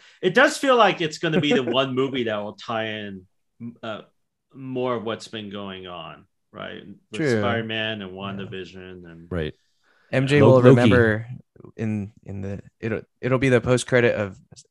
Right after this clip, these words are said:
Speaker 3: Doctor Strange. They, they remember him.
Speaker 2: <laughs> They don't even give it another Spider-Man movie. She just remembers at the end of Doctor Strange.
Speaker 3: <laughs> Just kidding. I'm just kidding.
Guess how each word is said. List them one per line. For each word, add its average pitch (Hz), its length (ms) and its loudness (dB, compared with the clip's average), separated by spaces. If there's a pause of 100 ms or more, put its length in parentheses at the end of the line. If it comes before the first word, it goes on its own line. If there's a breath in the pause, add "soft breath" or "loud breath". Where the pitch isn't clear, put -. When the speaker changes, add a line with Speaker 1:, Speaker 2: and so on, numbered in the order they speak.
(300)
Speaker 3:
Doctor 110 240 -6
Strange. 101 460 -8
They, 101 220 -10
they 117 120 -12
remember 104 400 -8
him. 740 140 2
Speaker 2:
<laughs> 622 380 2 (220)
They 147 160 4
don't 147 160 6
even 156 200 4
give 139 160 2
it 147 180 2 (240 loud breath)
another 135 320 2
Spider-Man 113 560 -2
movie. 113 320 -2
She - 140 2
just - 220 2
remembers 127 500 2
at 185 120 2
the - 120 4
end 160 140 0
of 180 140 0
Doctor 156 320 -2
Strange. - 300 -12 (540)
Speaker 3:
<laughs> - 1000 -12
Just - 200 -8
kidding. 85 260 -10
I'm - 140 -20
just - 200 -18
kidding. 117 220 -20